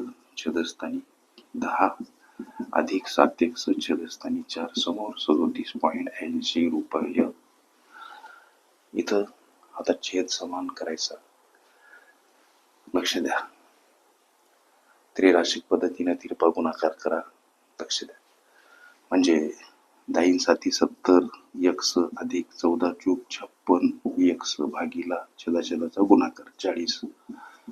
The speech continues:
सदोतीस पॉइंट ऐंशी रुपये. अंशातील बेरीज एकशे सव्वीस x छेदस्थानी चाळीस, समोर सदोतीस पॉइंट ऐंशी हे रुपये बरं का.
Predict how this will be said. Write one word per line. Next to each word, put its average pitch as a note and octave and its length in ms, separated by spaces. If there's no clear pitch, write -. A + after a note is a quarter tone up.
सदोतीस F#2+ 520
पॉइंट F2 380
ऐंशी E2+ 420
रुपये. - 500
अंशातील F#2+ 500
बेरीज F#2+ 280
एकशे F2+ 480
सव्वीस F2 520
x E2+ 440
छेदस्थानी E2+ 760
चाळीस, E2 440
समोर - 520
सदोतीस E2 580
पॉइंट E2 400
ऐंशी - 480
हे E2+ 120
रुपये F2+ 340
बरं - 180
का. - 120